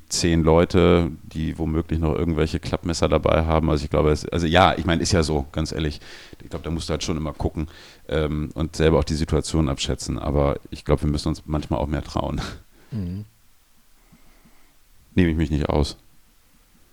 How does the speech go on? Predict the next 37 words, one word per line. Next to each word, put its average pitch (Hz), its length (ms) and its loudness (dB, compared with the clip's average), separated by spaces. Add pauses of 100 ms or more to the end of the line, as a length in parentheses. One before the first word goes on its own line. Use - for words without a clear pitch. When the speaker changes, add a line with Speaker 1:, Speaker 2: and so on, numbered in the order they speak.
(120)
Speaker 2:
Absolut. 123 460 -4
Speaker 1:
So. 101 60 -14 (1160)
Na, 98 120 6
und 113 100 2
ich - 100 -10
glaube 101 200 6
halt 82 140 4
schon - 260 2
irgendwie, 92 440 0
wenn 90 120 0
du 80 140 2
halt 80 340 -2 (500)
auf - 380 -2
Parteien 87 360 -4
vielleicht 80 180 -6
keinen 76 180 -4
Bock - 180 -2
hast, 73 140 -2
auf 71 100 -8
Initiativen 76 680 -4
keinen 76 260 -6
Bock - 180 -8
hast, 78 160 -4
vielleicht 85 200 -8
auch 80 80 -6
da 82 100 -2
einfach 113 160 -2
mal 85 140 2
überlegen, 78 240 2
was 78 140 -4
kann 92 140 -2
ich 80 80 -8
denn 80 100 -4
selber 95 220 2
vielleicht 87 180 -4
auch 76 100 -6
machen? 78 300 -8